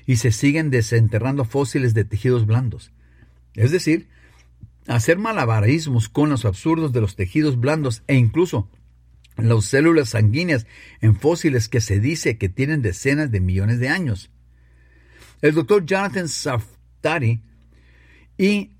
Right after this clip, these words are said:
Joel Tay abordaron los fósiles de tejidos blandos en su libro Titanes de la Tierra, el mar y el aire. Sí, en algunos extractos que nos indican que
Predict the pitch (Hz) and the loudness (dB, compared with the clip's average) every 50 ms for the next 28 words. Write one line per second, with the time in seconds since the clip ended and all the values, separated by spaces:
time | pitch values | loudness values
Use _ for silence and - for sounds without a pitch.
0 | _ _ _ - - - _ - 120 95 127 143 147 156 170 170 - - 175 160 | _ _ _ -20 -20 -14 _ -2 0 4 4 6 6 4 4 0 0 2 2 4
1 | 156 131 113 110 - - _ _ _ _ _ _ _ _ _ - 123 127 123 120 | 4 2 0 -4 -8 -14 _ _ _ _ _ _ _ _ _ -2 0 2 2 2
2 | 120 110 135 139 156 165 156 147 123 - - 143 143 - - 156 151 135 127 117 | 2 2 0 0 0 0 0 0 -2 -2 -2 -4 -2 -2 -2 0 0 0 0 0
3 | 107 113 123 135 135 127 117 127 135 135 139 143 120 113 123 113 - 120 117 127 | 0 0 0 2 0 0 -2 -2 -2 -2 -2 -4 -4 -4 -4 -2 0 2 2 2
4 | 135 143 143 - 123 107 - 135 131 139 147 151 131 - - 110 113 113 104 98 | 2 2 0 -2 -2 -2 -2 0 0 0 -2 -2 -4 -6 -2 0 0 0 0 0
5 | 92 139 143 139 131 117 95 - - _ - 107 110 110 107 107 117 120 131 139 | 0 0 0 0 0 -2 -4 -6 -10 _ 0 2 4 6 6 6 4 2 0 -4
6 | - - - _ 135 123 117 107 107 120 131 147 131 104 87 - - _ _ _ | -6 -8 -10 _ 0 0 2 2 2 2 0 0 0 -2 -4 -6 -12 _ _ _
7 | _ _ _ _ _ _ _ - - - - - - 156 156 139 131 123 139 143 | _ _ _ _ _ _ _ -20 -20 -20 -12 -2 2 4 4 4 2 0 0 -2
8 | 127 117 104 - - 127 120 117 - 127 113 - 113 101 98 87 104 101 104 113 | -2 -4 -6 -6 -4 -4 -4 -4 -4 -6 -6 -4 -2 -2 -2 0 0 0 0 0
9 | 110 - 127 120 110 - 104 107 | -2 -2 -2 -4 -2 -2 -4 -4